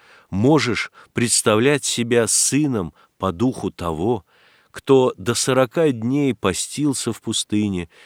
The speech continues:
и жизнью своей узаконил воздержание? Как ты, любящий несправедливость, можешь выставлять себя таковым в отношении призывающего судить и действовать праведно?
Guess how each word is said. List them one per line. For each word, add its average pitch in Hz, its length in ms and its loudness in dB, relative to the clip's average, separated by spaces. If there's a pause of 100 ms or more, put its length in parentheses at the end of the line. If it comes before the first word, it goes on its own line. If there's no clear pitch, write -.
(140)
и 120 120 -2
жизнью 131 540 2
своей 107 560 0 (280)
узаконил 123 680 0
воздержание? 110 920 -2 (800)
Как 127 320 0
ты, 113 380 -2 (400)
любящий 107 680 2
несправедливость, 95 1300 -4 (720)
можешь 117 560 0 (120)
выставлять 113 840 2
себя 117 340 -2
таковым 101 640 -2 (300)
в 82 100 -4
отношении 104 680 0
призывающего 98 1080 0
судить 92 680 -4 (320)
и 120 140 -2
действовать 95 680 -2
праведно? 76 680 -6